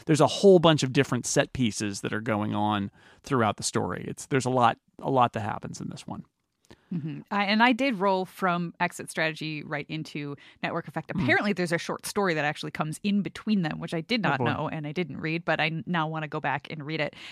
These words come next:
Speaker 2: I do think every one of these is just, like, a, a, a rollicking, fun adventure. But yeah, this one was, I was b-, kind of on the edge of my seat the whole time. There are very few, I, I noticed, scenes where you kinda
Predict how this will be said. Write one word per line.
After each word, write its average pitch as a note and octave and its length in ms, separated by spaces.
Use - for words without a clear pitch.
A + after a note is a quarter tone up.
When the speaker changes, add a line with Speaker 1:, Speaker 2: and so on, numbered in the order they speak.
Speaker 2:
I G3 100
do B3 180
think A#3+ 240
every A3 200
one G3 140
of F#3 120
these E3+ 340
is E3 320
just, - 200
like, E3 160
a, D#3+ 160
a, G3+ 180
a F#3 100
rollicking, F3+ 480
fun F3 320
adventure. E3+ 520
But G3 140
yeah, F#3 180
this F#3+ 220
one G3+ 220
was, F3+ 380
I F3+ 120
was E3+ 320
b-, - 60
kind G#3 200
of F3+ 120
on G3 180
the F#3+ 140
edge F3+ 160
of E3+ 100
my E3 160
seat F#3 320
the F#3+ 80
whole E3+ 260
time. F3+ 400
There F3+ 180
are D#3+ 80
very G#3 480
few, F3 440
I, E3 120
I F#3+ 80
noticed, E3 400
scenes F3+ 400
where D#3+ 100
you D3+ 120
kinda D#3 300